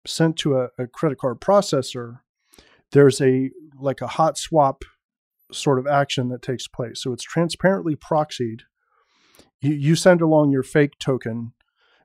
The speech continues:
to this company called Very Good Security. It sends, um, to the actual credit card provider, it sends the real thing. The response comes back, you get the response, and your side of the application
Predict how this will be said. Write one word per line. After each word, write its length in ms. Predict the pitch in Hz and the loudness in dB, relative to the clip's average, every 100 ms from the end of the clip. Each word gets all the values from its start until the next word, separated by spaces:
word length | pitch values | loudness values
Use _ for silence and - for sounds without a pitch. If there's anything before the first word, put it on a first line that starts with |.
| _ | _
to 460 | - 147 139 135 127 | 0 2 4 2 2
this 260 | 139 - | 0 -2
company 320 | - 135 131 | -4 -2 -2
called 240 | 120 139 123 | -2 -2 0
Very 200 | 131 127 | 0 0
Good 180 | 123 - | -2 -4
Security. 680 | - - 190 139 131 123 - _ _ _ - | -6 2 4 4 -2 -4 -12 _ _ _ 4
It 260 | 170 196 | 4 4
sends, 640 | - 175 160 147 143 - - _ _ _ 143 | -2 0 0 0 -4 -14 -16 _ _ _ -2
um, 500 | 131 127 123 123 - _ _ _ _ _ | 0 0 -2 -6 -14 _ _ _ _ _
to 520 | - 175 175 165 143 131 | -2 4 6 6 2 0
the 140 | 135 | 0
actual 400 | 131 - 143 120 | 0 -2 -4 -4
credit 280 | - 247 214 | -2 -4 2
card 260 | 165 143 | 2 2
provider, 680 | - 131 123 123 120 120 127 | 0 -4 0 0 0 -4 -4
it 200 | 165 170 | -2 -2
sends 440 | - - 143 131 117 | -2 0 0 0 -6
the 120 | 110 | -10
real 300 | 117 147 147 | -2 0 0
thing. 280 | - 113 87 _ _ _ _ _ _ _ _ _ _ _ - | -4 -16 -16 _ _ _ _ _ _ _ _ _ _ _ 2
The 100 | 135 | 2
response 480 | 131 - 165 156 | 4 4 2 4
comes 240 | - 143 - | 0 0 2
back, 300 | 135 131 - - | 0 0 -4 -6
you 180 | 135 139 | -4 0
get 180 | 143 | 0
the 100 | 143 | 0
response, 600 | 127 - 123 120 120 - - _ _ | -4 -2 -2 -2 -4 -10 -16 _ _
and 400 | 160 123 123 123 - | -4 -2 -2 -4 -8
your 280 | 151 139 143 | -4 0 0
side 260 | - 147 131 | 4 2 4
of 60 | |
the 80 | 131 | 0
application 800 | 127 131 - 123 - 123 117 | -2 -4 -4 -4 -4 -4 -6